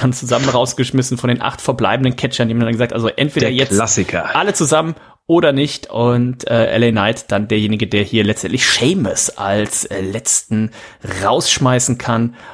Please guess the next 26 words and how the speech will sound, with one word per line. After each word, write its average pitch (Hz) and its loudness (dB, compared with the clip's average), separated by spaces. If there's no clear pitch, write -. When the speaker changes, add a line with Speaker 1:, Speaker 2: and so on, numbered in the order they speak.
Speaker 2:
Haben 190 2
wir 214 2
eh - 0
Speaker 1:
Und 165 4
Speaker 2:
ein 110 -6
bisschen 110 -6
Beef 110 -2
gehabt, 92 -4
glaub 85 -4
ich, 90 -6
ne? 117 2
Die 123 4
hatten 117 -2
Speaker 1:
Genau. 107 2
Speaker 2:
zuvor 113 4
ein 101 0
Match 104 -6
bei, 90 0
Speaker 1:
Ja. - -6
Speaker 2:
bei 90 -2
SmackDown. 107 -2
Ja. - -4
Speaker 1:
Das 165 2
nächste 285 2
Match - 0
war 175 0